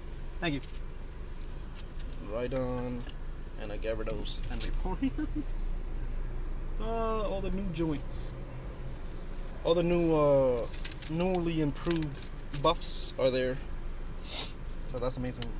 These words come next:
That's cool. And can't wait till the second gen comes out, which, like I said in my last video, first of all, in my last video that I just uploaded, I told you guys, the guy from Niantic,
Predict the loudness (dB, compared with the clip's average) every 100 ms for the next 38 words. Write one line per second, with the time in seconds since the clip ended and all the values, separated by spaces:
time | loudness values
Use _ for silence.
0 | -4 -4 -4 -2 -2 -2 -6 -6 -6 -6
1 | -8 -6 -4 -4 -4 -4 0 0 2 4
2 | 6 6 6 8 8 6 4 4 2 2
3 | 2 2 2 0 0 0 -2 -4 -8 -6
4 | -2 4 8 8 10 10 10 8 6 4
5 | 4 2 -2 -8 -6 -4 0 0 4 6
6 | 6 8 8 8 10 10 10 6 6 6
7 | 4 4 2 0 0 0 -2 -2 -4 -2
8 | -2 2 2 4 4 4 2 0 -2 -4
9 | -4 -4 -2 2 6 6 6 6 6 6
10 | 4 0